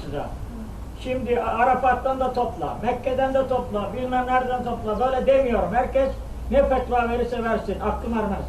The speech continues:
Ben Resulullah'ın yaptığını anlatıyorum size. Burada Hazreti Peygamber sabah namazına kadar kaldı. Sabah namazından sonra bir vakfe yaptı burada.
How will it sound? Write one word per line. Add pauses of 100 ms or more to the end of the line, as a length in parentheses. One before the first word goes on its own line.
(160)
Ben (260)
Resulullah'ın
yaptığını
anlatıyorum
size. (1200)
Burada (380)
Hazreti
Peygamber (760)
sabah
namazına
kadar
kaldı. (1120)
Sabah
namazından
sonra
bir
vakfe
yaptı
burada.